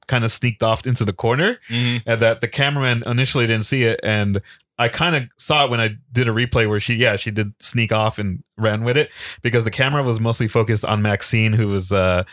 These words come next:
Speaker 1: unwrapping a gift on the floor.
Speaker 2: Mm.
Speaker 1: That the cameraman was focused on that, that finally when I think someone had in-, informed Dunn that Caitlyn had already got it, then he was just screaming like, "Oh, okay, put the camera on her, put the camera on her."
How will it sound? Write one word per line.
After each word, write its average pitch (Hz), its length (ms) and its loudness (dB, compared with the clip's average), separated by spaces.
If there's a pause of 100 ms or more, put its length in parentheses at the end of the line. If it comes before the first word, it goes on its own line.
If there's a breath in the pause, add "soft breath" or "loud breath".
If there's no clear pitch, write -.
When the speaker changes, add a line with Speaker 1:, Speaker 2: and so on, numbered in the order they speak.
(240 loud breath)
Speaker 1:
unwrapping 107 460 0
a 101 40 0
gift 101 280 -2
on 101 140 0
the 95 80 0
floor. 123 540 0
Speaker 2:
Mm. 123 420 0
Speaker 1:
That 101 340 2
the 85 80 -2
cameraman 117 520 0
was 104 140 0
focused 110 320 0
on 107 140 0
that, 107 180 0
that 101 200 -2
finally 117 360 0
when 104 380 0 (300)
I 107 60 0
think 107 220 -2
someone 110 240 0
had 104 180 2
in-, 95 300 -2
informed 107 580 0 (180)
Dunn 107 340 0
that 98 260 0 (340 soft breath)
Caitlyn 107 360 0
had 113 180 2
already 104 240 2
got 107 200 2
it, 117 140 -2 (240 loud breath)
then 113 120 -2
he 120 100 2
was 107 160 0
just 107 120 0
screaming 110 320 0
like, 110 140 -4
"Oh, 196 140 4
okay, 180 160 -2
put 190 140 -2
the - 60 -6
camera 170 240 0
on 160 100 0
her, 160 120 0
put 156 140 -4
the - 60 -4
camera 135 260 2
on 123 60 2
her." 131 180 2